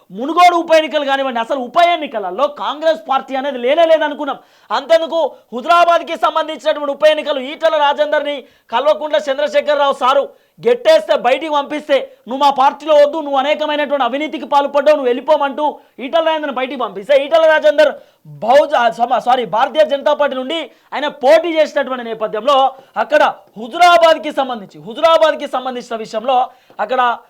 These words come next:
రేవంత్ రెడ్డి సారు పీసీసీకి ఉన్నటువంటి నేపథ్యంలోనే ఎవరిని,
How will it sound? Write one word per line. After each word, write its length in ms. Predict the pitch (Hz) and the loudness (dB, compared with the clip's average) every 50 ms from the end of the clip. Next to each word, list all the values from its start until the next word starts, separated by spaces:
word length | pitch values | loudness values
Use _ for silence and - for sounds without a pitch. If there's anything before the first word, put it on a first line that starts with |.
| _ _ _ - | _ _ _ -20
రేవంత్ 480 | 156 165 - 254 302 311 330 320 294 | -4 2 4 6 6 6 4 2 0
రెడ్డి 180 | 302 294 277 269 | -2 -2 -2 -2
సారు 200 | - 269 262 285 | -2 -2 0 0
పీసీసీకి 560 | 277 277 254 285 294 220 302 269 233 285 233 | -2 -4 -8 -10 -10 -10 -10 -10 -10 -10 -8
ఉన్నటువంటి 380 | 247 254 254 196 196 226 214 180 | -6 -6 -6 -6 -6 -10 -10 -10
నేపథ్యంలోనే 760 | 185 180 196 202 170 196 196 180 185 190 254 294 302 294 - - _ _ _ - | -12 -10 -8 -8 -8 -8 -10 -10 -4 2 2 4 4 2 -2 -8 _ _ _ -4
ఎవరిని, 500 | 208 254 302 302 294 294 294 285 262 | 2 2 2 4 2 0 -4 -4 -6